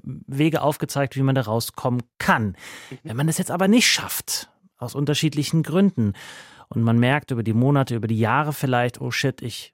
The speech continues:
Speaker 1: rutsch immer tiefer in diese Alkoholgeschichte rein."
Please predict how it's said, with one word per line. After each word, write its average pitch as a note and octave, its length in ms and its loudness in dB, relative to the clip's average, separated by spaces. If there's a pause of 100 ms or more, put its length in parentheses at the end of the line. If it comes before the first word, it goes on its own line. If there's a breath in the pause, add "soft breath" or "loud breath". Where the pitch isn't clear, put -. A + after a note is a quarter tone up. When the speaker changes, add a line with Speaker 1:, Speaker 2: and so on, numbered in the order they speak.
Speaker 1:
rutsch - 160 -6
immer C3+ 220 0
tiefer F3+ 380 0
in A#2+ 80 2
diese A2+ 220 2
Alkoholgeschichte A2+ 1000 -2
rein." C3 400 2